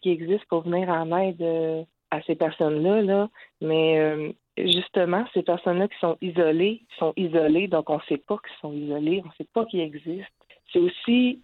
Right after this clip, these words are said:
euh, un appel à la solidarité de créer un événement comme ça, de dire, euh, ben, on est une société,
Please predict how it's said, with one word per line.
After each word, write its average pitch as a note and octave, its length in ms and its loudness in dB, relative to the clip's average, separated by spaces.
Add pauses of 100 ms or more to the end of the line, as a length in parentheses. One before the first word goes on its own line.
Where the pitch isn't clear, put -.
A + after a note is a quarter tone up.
euh, D#3 340 4
un D3+ 200 0
appel A#3 320 2
à A3 100 4
la E3+ 240 2
solidarité F3+ 840 -2
de D#3 120 0
créer F#3 280 0
un F3+ 80 2
événement E3+ 440 0
comme E3+ 260 -2
ça, G#3+ 140 2
de E3+ 140 0
dire, F#3 360 -4
euh, D#3+ 280 0 (500)
ben, D#3+ 120 0
on E3 140 0
est E3+ 100 -6
une F3+ 140 0
société, G3 800 -4